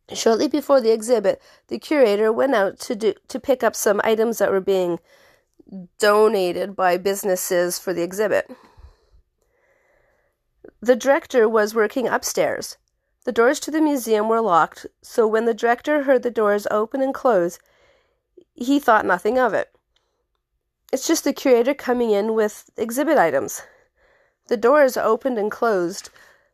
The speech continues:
separate times, three separate times at that. The director thought, "Wow, there must be a lot of items for that exhibit."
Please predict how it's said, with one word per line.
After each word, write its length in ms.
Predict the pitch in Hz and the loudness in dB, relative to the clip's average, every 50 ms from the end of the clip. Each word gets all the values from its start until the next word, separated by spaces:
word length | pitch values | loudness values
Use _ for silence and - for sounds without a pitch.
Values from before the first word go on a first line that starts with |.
| _ _ _ _ _ _ _ _ _ _ _ _ _ _ _ _ _ - 226 | _ _ _ _ _ _ _ _ _ _ _ _ _ _ _ _ _ -8 -6
separate 480 | - - - 247 254 - 277 240 - | -2 2 2 2 2 2 0 -2 -2
times, 600 | - - 294 254 214 185 185 202 208 - - - _ _ _ _ _ _ _ _ _ _ _ _ _ _ _ _ _ _ _ _ _ _ _ _ _ _ _ _ _ _ _ _ _ _ _ - - | -2 0 2 2 2 2 0 -2 -6 -8 -12 -14 _ _ _ _ _ _ _ _ _ _ _ _ _ _ _ _ _ _ _ _ _ _ _ _ _ _ _ _ _ _ _ _ _ _ _ -16 -16
three 540 | - - - 202 226 262 277 202 226 170 - - | -14 -12 -6 -4 -2 0 0 -2 -4 -6 -10 -16
separate 400 | - - - 196 175 - 156 - | -6 -2 0 0 0 0 -2 -4
times 320 | - - 180 160 165 160 165 | -4 -2 -2 -2 -2 -2 -2
at 160 | 160 147 - | -2 -2 0
that. 260 | 190 175 170 180 - - - _ - - - - - _ _ _ _ _ _ _ _ _ _ _ _ _ _ _ _ | 2 2 2 0 -2 -6 -14 _ -20 -20 -20 -20 -20 _ _ _ _ _ _ _ _ _ _ _ _ _ _ _ _
The 60 | 240 | -2
director 320 | 226 240 254 262 262 - 302 | 2 4 4 4 2 0 -2
thought, 340 | - 247 226 202 - - 190 | 2 2 2 2 2 -2 -6
"Wow, 500 | 202 240 311 330 311 294 208 180 196 - _ _ _ _ _ | -4 -4 -2 2 4 4 4 2 0 -6 _ _ _ _ _
there 220 | - 262 277 320 277 | -6 -4 -2 -2 -2
must 240 | 277 262 - - | -2 -4 -6 -6
be 80 | - 214 | -6 -6
a 60 | 226 - | -2 2
lot 160 | 220 214 196 | 4 4 6
of 160 | 196 196 185 | 4 4 4
items 420 | 175 190 214 208 208 190 190 180 196 - | 4 2 2 2 0 -2 -2 -4 -6 -6
for 100 | - 202 | -2 0
that 160 | 185 185 180 | 2 2 0
exhibit." 560 | 175 180 175 175 247 359 311 262 202 160 - | -2 -4 -4 -2 0 2 2 2 2 2 0